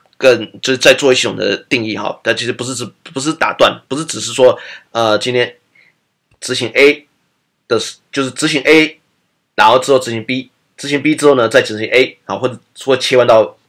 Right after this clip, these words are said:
A、C 而已哈。其实它是要有明确的这个操作哈，然后它还有对应到，对应的还原。那这些还原呢，其实都需要消耗系统资源。好，那你看到画面中这个部分啊，你看这个部分就是说呢，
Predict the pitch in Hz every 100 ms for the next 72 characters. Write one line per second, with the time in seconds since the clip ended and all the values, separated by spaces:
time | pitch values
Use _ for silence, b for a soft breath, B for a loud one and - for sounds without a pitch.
0 | _ 139 - _ - - - 156 127 107
1 | 101 98 156 - B B - 190 - 156
2 | 147 143 139 120 - 110 98 95 107 123
3 | 147 - 165 117 120 117 - 160 180 -
4 | - 110 - B B B 123 143 139 156
5 | - 143 113 - - - _ - 139 131
6 | 127 - b b b 175 143 113 - 135
7 | 120 92 - b - 262 294 262 - 269
8 | 202 151 127 127 - 147 - _ 180 180
9 | 170 - - 139 135 - - 113 101 101
10 | - 101 - - 101 - _ _ - -
11 | B B B B - 254 240 226 233 240
12 | 240 233 202 175 196 180 127 101 87 -
13 | _ 117 143 151 131 131 120 120 120 117
14 | 110 101